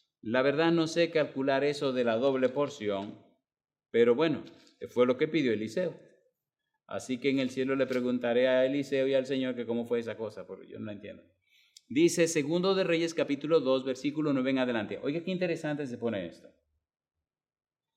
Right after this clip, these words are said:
Cómo el Espíritu Santo viene sobre Eliseo. Ya todo mundo sabía que Elías tenía los días contados,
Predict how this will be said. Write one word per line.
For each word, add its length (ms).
Cómo 920
el 200
Espíritu 720
Santo 960
viene 840
sobre 440
Eliseo. 640
Ya 420
todo 280
mundo 340
sabía 840
que 220
Elías 680
tenía 240
los 140
días 200
contados, 760